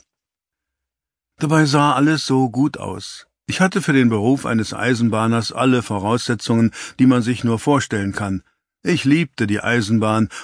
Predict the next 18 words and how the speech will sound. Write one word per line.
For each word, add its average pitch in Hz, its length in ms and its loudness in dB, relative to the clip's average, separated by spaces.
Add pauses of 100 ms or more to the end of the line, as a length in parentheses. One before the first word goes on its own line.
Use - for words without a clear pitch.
und 135 180 2
dank 180 240 -2
meiner 139 240 2
Familie 135 640 2
hatte 143 220 -2
ich 131 160 -4
die 117 160 0
perfekte 113 680 -4
Vorausbildung. 98 920 -2 (400)
Und 151 220 2
auch 165 180 0
heute 190 380 0
bin 110 160 -2
ich 107 120 -4
noch 113 160 -2
fest - 340 -4
davon 123 260 2
überzeugt, 127 580 0